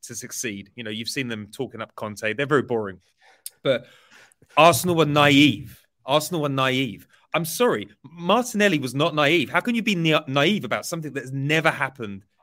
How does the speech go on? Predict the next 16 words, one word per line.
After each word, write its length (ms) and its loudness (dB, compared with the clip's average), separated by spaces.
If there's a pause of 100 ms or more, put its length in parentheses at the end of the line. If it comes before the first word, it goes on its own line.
(120)
in 140 -4
the 80 -4
game? 300 2 (240)
H-, 140 -4
how 120 -2
can 160 -4
we 80 -4
talk 240 -8
about 200 -2
naivety 800 -2 (220)
of 180 0 (200)
Granit 300 2
Xhaka 500 0 (160)
when 120 -2
Harry 320 -2
Kane 540 -2